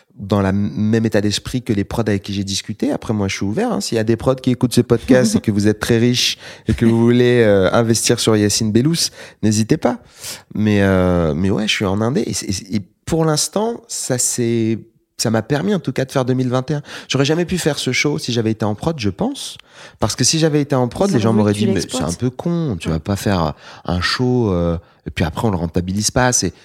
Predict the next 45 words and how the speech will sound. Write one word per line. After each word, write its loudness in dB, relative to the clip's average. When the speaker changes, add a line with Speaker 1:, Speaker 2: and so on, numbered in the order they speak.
Speaker 1:
et -4
je -2
les 2
comprends, -2
et -2
ils -2
ont -2
raison. -2
Speaker 2:
Mhm. -4
Speaker 1:
Et -2
c'est -4
sain -2
de -6
penser -6
comme -6
ça. -4
En -2
revanche, -2
moi, 2
c'est -2
pas -2
ce -2
dont -2
j'avais 0
besoin. -4
J'ai -2
fait -4
un 0
truc -10
dont -2
j'avais -2
réellement 0
besoin. -4
C'est-à-dire -2
de -2
me 0
dire, « -2
Vas-y, -2
je -2
suis -6
épuisé, 0
moralement 2
ça -4
va -4
pas, 0